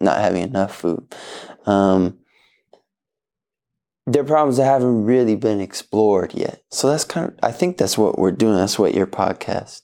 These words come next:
does, you know? It's like, okay, we have enough.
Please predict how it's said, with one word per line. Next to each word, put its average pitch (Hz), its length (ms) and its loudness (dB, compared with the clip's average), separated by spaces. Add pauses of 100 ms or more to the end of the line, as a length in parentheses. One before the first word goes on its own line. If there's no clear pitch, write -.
(140)
does, 87 420 -4
you 90 140 -14
know? 95 220 -14
It's - 140 -20
like, - 240 -14 (720)
okay, 104 500 0 (120)
we 127 120 4
have 127 200 2
enough. 104 420 -2